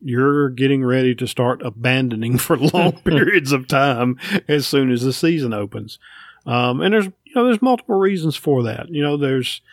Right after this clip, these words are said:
Speaker 1: it's just the right thing to do. Um, it, it, it does buy you a little bit of, of, uh, bargaining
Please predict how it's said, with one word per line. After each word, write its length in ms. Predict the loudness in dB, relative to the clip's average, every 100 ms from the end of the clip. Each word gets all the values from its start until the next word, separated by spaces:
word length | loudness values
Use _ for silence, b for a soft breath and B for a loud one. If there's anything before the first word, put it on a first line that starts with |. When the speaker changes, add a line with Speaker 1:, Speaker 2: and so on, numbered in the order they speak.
| b b
Speaker 1:
it's 160 | -2 0
just 240 | 0 0 0
the 80 |
right 280 | 2 0 -2
thing 200 | -2 -2
to 80 | -2
do. 340 | 2 2 2 -2 b b -10
Um, 560 | -6 -6 -6 -6 -10 _ b b b b _ -20 -12
it, 300 | -2 0 0 -2
it, 240 | -2 -4 _
it 280 | -4 -2 0
does 560 | 2 4 2 0 -6 -10 -18 -20 -12
buy 320 | -6 -2 0
you 260 | 0 0 0
a 20 |
little 380 | 0 0 0 0
bit 240 | 0 0
of, 340 | -2 -4 -10 -8
of, 420 | -4 -2 -2 -6 -12 -8
uh, 480 | -6 -4 -4 -4 -6 -12 -20 -10
bargaining 720 | -2 2 2 4 2 0 -2